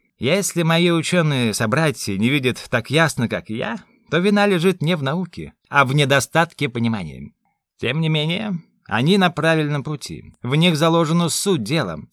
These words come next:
Они обучены правильному методу. Если бы я оставил их в стороне, возрожденный мир откатился бы на тысячу лет назад в развитии. Кроме того, многие из них не так слепы.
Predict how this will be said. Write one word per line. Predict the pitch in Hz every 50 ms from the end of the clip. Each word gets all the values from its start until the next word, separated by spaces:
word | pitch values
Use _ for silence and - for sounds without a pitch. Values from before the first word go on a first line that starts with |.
| _ -
Они | 156 165 165 165 175
обучены | 180 - 185 170 160 196 175 - - 127 127 120
правильному | - 120 135 131 120 117 113 113 117 117 117
методу. | 113 104 95 87 - 107 104 98 - - - _ _ _ _ _ _ _ _ _ -
Если | - 135 131 - 120
бы | 113 131
я | 127 123 98
оставил | 87 - - 104 98 101 104
их | - 120 107
в | -
стороне, | - - 139 160 170 185 196 135 82 73 - _ _ _ _ _ _
возрожденный | 120 123 117 117 120 120 117 110 123 123 131 135
мир | 131 131 139 139 143 147 - -
откатился | 147 - - 156 147 - - 156 151 - 165
бы | 139 147 151
на | 156 160
тысячу | 151 - 180 156 131 170 - - 180 175
лет | 160 147 151 151 - -
назад | 165 175 170 139 135 131 151 156 -
в | 190
развитии. | 190 208 196 185 180 143 - - - - 147 - - _ _ _
Кроме | - - 214 180 - -
того, | 78 76 76 69 71 - _ _ _ _ _ -
многие | 113 120 120 123 143 175 190
из | 180 -
них | 196 196 208 196 -
не | 220
так | 220 220 240 233 -
слепы. | - - - 127 - - 82 67 -